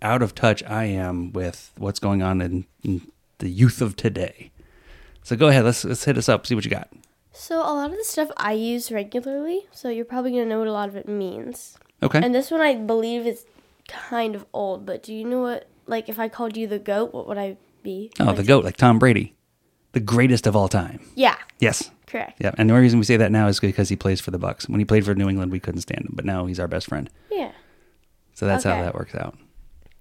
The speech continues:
Speaker 2: If I, if I, um, called someone or something Gucci, what would I be saying?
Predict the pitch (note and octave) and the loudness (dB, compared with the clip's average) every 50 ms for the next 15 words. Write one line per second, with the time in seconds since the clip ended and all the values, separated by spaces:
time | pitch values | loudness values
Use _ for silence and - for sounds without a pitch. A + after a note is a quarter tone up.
0 | - - - - _ _ _ _ _ _ _ _ _ _ - A#3+ - A#3 A#3 A#3+ | -20 -20 -20 -20 _ _ _ _ _ _ _ _ _ _ -12 -6 -4 -2 0 0
1 | B3 - - - A#3+ - - A3+ A#3+ C4 - B3+ B3+ B3+ A#3+ A3+ G#3 F#3 G#2+ G2+ | -2 -4 -8 -12 -10 -6 -4 -2 0 0 0 0 0 0 0 0 -2 -4 -6 -8
2 | G#3+ - - - - - - - - _ - - - - - - _ _ _ _ | -12 -14 -16 -20 -20 -20 -20 -20 -20 _ -20 -20 -20 -20 -20 -20 _ _ _ _
3 | - - - - - B3 B3 A#3+ A#3+ A#3+ B3 A#3+ A#3+ - - - - A#3+ A#3 A#3+ | -20 -20 -10 -4 0 2 4 4 4 2 0 -2 -6 -8 -6 -4 -2 0 0 0
4 | A#3 A#3 A3+ - A3+ G#3+ A3 A3 G#3+ G3+ G#3 A3+ A3 G#3 - - G#3 G3+ F#3 G3 | 0 -2 -2 -4 -4 -4 -2 -2 -2 -2 -2 -4 -4 -4 -4 -4 -2 -2 -2 -2
5 | - - G3 G3 F#3+ G#3 G3+ - - G3 G3 F3+ G#3+ A3+ | -2 -4 -6 -6 -8 -8 -10 -10 -10 -10 -8 -8 -8 -10